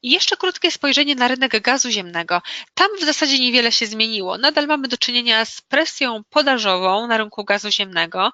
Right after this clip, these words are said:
Oczywiście z dużym uspokojeniem sytuacji w ostatnich miesiącach w porównaniu do tego, co się działo pod koniec poprzedniego roku. E, i takiej spokojnej sytuacji w zasadzie można się spodziewać również w kolejnych tygodniach.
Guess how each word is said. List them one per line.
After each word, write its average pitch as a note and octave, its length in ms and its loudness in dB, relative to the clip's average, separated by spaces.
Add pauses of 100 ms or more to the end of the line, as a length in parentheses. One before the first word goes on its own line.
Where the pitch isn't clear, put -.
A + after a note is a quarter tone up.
(400)
Oczywiście D4 460 2
z B3 60 0
dużym C4 320 0
uspokojeniem B3+ 760 -2
sytuacji G3 480 -6
w F#3+ 40 -6
ostatnich G#3 420 -2
miesiącach G#3+ 500 -2
w - 40 -18
porównaniu A#3 560 0
do G3+ 100 -2
tego, G#3 220 -2
co - 100 -2
się G3 140 -2
działo G#3 200 2
pod - 200 -14
koniec A3+ 280 -2
poprzedniego A3+ 600 -2
roku. A#3 500 -2 (840)
E, A#3 120 4
i C4 120 -4
takiej F4+ 320 4
spokojnej F#4+ 500 0
sytuacji C#4+ 520 0
w A3 40 -10
zasadzie A#3 320 0
można A3 260 0
się A3 120 -2
spodziewać G#3 540 -2
również F#3+ 400 0
w - 100 -8
kolejnych G3 420 2
tygodniach. - 680 -8